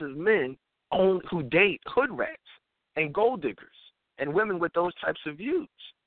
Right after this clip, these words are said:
And they're not good men. You know, the best men aren't gonna wanna date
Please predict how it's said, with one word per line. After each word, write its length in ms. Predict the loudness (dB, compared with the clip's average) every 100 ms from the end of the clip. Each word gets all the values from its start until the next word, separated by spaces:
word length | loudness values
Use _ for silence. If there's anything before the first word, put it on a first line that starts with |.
| _ _ _ _ _ _ _ _ _ _ _ _ -4
And 140 | 0
they're 80 | 2
not 260 | 2 0
good 200 | 0 -2
men. 220 | -2 -6 -6 _ _ _ _ _ _ _ _ _ _ _ _ _
You 80 | -8
know, 60 | -6
the 80 | -6
best 320 | -2 0 0 -4
men 260 | -2 -2
aren't 320 | 2 2 2 0
gonna 160 | 0
wanna 320 | 0 0 0
date 300 | -2 -2 -4